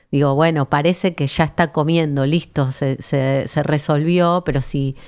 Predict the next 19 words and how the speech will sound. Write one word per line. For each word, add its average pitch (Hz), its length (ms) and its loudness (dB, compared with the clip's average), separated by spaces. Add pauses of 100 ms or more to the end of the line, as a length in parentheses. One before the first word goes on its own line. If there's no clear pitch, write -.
(320)
si - 120 -2
uno 165 160 4
no 147 220 2
va 156 120 4
al 156 100 0
origen 147 500 0
de 139 80 2
esa 143 220 -2
conducta, 143 960 0
esa 147 200 -2
conducta 147 400 -2
vuelve 151 460 2
o 131 80 0
cambia 180 320 2
por 143 160 0
otra, 139 420 0
¿no? 151 340 0
Pero, 135 560 -2 (680)
em, 131 500 -2